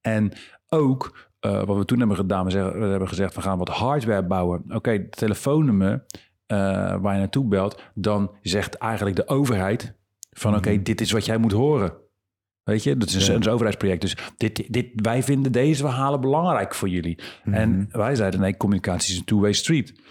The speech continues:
Speaker 1: Dus,
Speaker 2: Ja.
Speaker 1: eh, wij vinden ook dat de mensen die in die buurt wonen... en de ouderen, eh, en whatsoever... dat die ook hun verhaal achter moeten laten.
Speaker 2: Oh, ja, tof.
Speaker 1: Dus toen hebben we
Speaker 2: Ja.
Speaker 1: een soort heel gek... en hebben we tof, eh, hardware laten bouwen.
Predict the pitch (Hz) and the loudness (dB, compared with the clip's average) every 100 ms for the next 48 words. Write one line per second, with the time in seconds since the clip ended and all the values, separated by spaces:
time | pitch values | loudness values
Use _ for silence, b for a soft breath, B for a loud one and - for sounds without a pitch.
0 | B B _ - 101 - - B 90 80 | B B _ 0 0 0 -6 B -4 -2
1 | 110 104 101 101 110 117 107 107 107 104 | -2 0 0 0 0 0 0 0 0 0
2 | - 104 117 127 110 95 98 - - 165 | 2 2 2 2 -2 -2 -2 -2 0 4
3 | 175 151 113 98 98 95 90 - - - | 6 6 2 2 2 2 2 -4 -18 -4
4 | 95 90 85 104 143 _ _ _ _ _ | 0 0 2 0 -2 _ _ _ _ _
5 | - 85 87 - 90 98 98 87 90 95 | -6 -4 -4 -4 -2 0 0 2 -2 -4
6 | _ _ - 87 85 82 82 85 95 - | _ _ -8 -4 -4 -4 -4 -4 -2 -2
7 | - 90 82 95 B B B 107 87 107 | -2 -2 -2 -4 B B B -4 0 0
8 | 104 104 - - - 160 175 160 82 82 | 2 2 -2 -12 -2 2 2 0 -4 -4
9 | 98 - 80 78 - 78 87 80 78 76 | -6 -6 -4 -6 -4 -2 -2 -4 -6 -6
10 | 76 - 82 - - - 147 135 110 98 | -6 -4 -6 -6 -10 -4 0 2 2 2
11 | 95 - 101 - 110 104 113 101 - 110 | 2 0 -2 0 0 0 -2 -4 -4 -2
12 | 98 95 98 - 107 - 98 92 85 80 | 0 0 0 0 -2 0 -2 0 -2 -2
13 | 87 107 104 98 92 92 - 80 90 104 | -2 -2 0 0 0 -2 -4 -2 0 2
14 | 117 160 156 | 2 0 -4